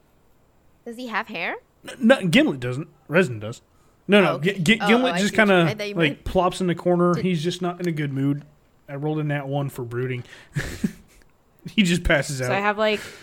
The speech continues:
Speaker 3: so, like, Resident's sitting in, like, a wooden chair in the middle of the room, and he has, like, a towel
Speaker 2: <laughs>
Speaker 3: wrapped around his neck. And, um, Nayla has, like, she's wearing gloves, and she's, like, giving him, uh, highlights.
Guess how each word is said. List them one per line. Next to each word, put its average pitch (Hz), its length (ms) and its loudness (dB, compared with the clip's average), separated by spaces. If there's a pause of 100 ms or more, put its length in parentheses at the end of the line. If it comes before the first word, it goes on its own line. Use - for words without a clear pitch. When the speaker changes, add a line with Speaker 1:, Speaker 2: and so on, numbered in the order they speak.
(600)
Speaker 3:
so, 240 160 -4
like, 220 240 0
Resident's 208 460 -4
sitting 220 220 -4
in, 214 100 -6
like, 208 160 -6
a 190 100 -4
wooden 190 320 -4
chair 180 380 -8
in 185 80 -6
the 180 80 -10
middle 180 160 -4
of 185 40 -6
the 185 80 -6
room, 170 260 -8
and 175 80 -10
he 175 40 -10
has, 180 120 -10
like, 190 100 -10
a 185 40 -8
towel 175 560 -8 (240)
Speaker 2:
<laughs> - 220 -16
Speaker 3:
wrapped 190 320 -8
around 190 240 0
his 180 140 -10
neck. 175 280 -6 (880)
And, 196 400 -4
um, 185 720 -4
Nayla 202 380 0
has, 202 300 -2
like, 190 380 -4 (200)
she's 202 300 -6
wearing 208 380 -2
gloves, 190 580 -6
and 196 180 -10
she's, 196 300 -8
like, 202 160 -4
giving 190 260 -8
him, 185 400 -8
uh, 175 300 -6
highlights. 208 840 -4